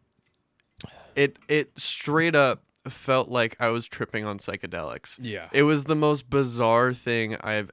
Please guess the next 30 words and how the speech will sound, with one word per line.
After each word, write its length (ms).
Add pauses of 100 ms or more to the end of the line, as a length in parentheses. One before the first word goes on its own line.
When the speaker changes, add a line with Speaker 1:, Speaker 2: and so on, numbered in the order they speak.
Speaker 1:
ever 280
seen, 420
and 180
I 60
walked 400
out 100
of 80
the 80
theater. 400
I 80
can't 240
even 160
remember 380
who 160
I 80
went 300
with. 320
Like, 180
that 160
entire 420
day 220
is 220
just, 240
like, 120
a 60
blur 400
in 100
my 140
mind. 420
Speaker 2:
Mm-hmm. 280